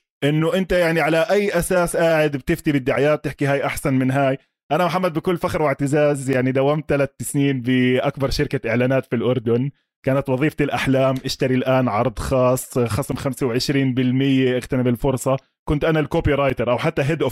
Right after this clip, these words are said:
copy كنت، وكانت تجربة كتير حلوة. وبهديك الفترة كنت كتير قعدت أقرأ، يعني، عن البراند ايميجز وعن الادفيرتايزنج والتارجت اودينس وهاي الأشياء، وك-، حتى، يعني، عن الكرييتيف رايتنج فور ادز.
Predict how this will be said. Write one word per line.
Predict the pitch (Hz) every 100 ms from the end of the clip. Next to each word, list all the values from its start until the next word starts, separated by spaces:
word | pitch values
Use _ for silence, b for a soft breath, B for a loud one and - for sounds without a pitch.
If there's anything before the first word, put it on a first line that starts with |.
| - 143
copy | - 107
كنت، | - 113 120 _ _ _ -
وكانت | 170 170 170
تجربة | 180 180 165
كتير | 156 170 165
حلوة. | 156 165 143 139
وبهديك | 139 127 139 165
الفترة | 147 165 151 139
كنت | 147 135
كتير | - 156 147
قعدت | 123 131 -
أقرأ، | 139 - 123 117
يعني، | 113 113
عن | 113 113 _ _ _ -
البراند | 120 120 120 117 117 147 151 135 151
ايميجز | 143 135 120 131 131 131 113
وعن | 120 110 123
الادفيرتايزنج | 123 127 120 131 139 139 139 127 135 127 113
والتارجت | 127 117 156 143 131 -
اودينس | 135 131 127 135
وهاي | 127 143
الأشياء، | 135 117 - 135 131 127 - _ _ -
وك-، | 107 143
حتى، | - 165 -
يعني، | 139 131
عن | 135
الكرييتيف | 127 - 147 160 147
رايتنج | 143 143 139 120
فور | 135 123
ادز. | 147 135 135 -